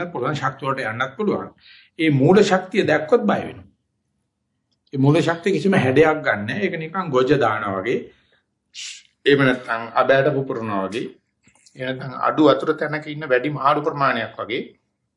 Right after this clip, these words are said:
දඟලන ගතිය තියෙන. ඒකට බුද්ධම බය එලවනවා. ඒකයි අපි මේ, අ, මේ ඒ වගේ දෙයක් දකින්නකොට භාවනාවේදී බය වෙන්නේ. ඉතින් ඒක නිසා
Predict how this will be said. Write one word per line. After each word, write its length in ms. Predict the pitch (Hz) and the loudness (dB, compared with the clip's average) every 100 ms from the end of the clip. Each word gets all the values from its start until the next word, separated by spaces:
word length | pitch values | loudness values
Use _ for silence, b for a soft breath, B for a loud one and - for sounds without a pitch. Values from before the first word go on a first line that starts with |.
| _ _ _ _ _ - B B | _ _ _ _ _ -20 B B
දඟලන 420 | - 120 160 170 | -4 2 2 2
ගතිය 260 | 156 131 127 | 0 0 -2
තියෙන. 200 | 151 170 | -2 -2
ඒකට 140 | 165 | -4
බුද්ධම 380 | 147 139 190 220 | -6 -2 0 0
බය 140 | 151 147 | 0 4
එලවනවා. 480 | 165 170 156 113 127 | 6 6 4 2 0
ඒකයි 320 | 147 135 147 | -2 -4 0
අපි 180 | 139 143 | 0 -2
මේ, 260 | 135 139 120 - B B B - | -6 -4 -6 -8 B B B -6
අ, 80 | 107 104 | 0 0
මේ 240 | 101 104 101 | -2 -8 2
ඒ 160 | 131 | 6
වගේ 240 | 139 147 143 | 6 4 4
දෙයක් 180 | 147 - | 2 2
දකින්නකොට 600 | 117 - 135 143 151 160 | -4 -4 -10 -8 -8 -4
භාවනාවේදී 720 | 117 117 139 147 151 139 110 | -2 -2 -2 -2 -2 -2 -2
බය 180 | 113 127 | 0 2
වෙන්නේ. 400 | 156 180 87 87 - b b b | 0 -2 -6 -10 -12 b b b
ඉතින් 160 | 143 160 | -6 -2
ඒක 140 | 151 160 | -2 -2
නිසා 320 | 156 160 | -4 -2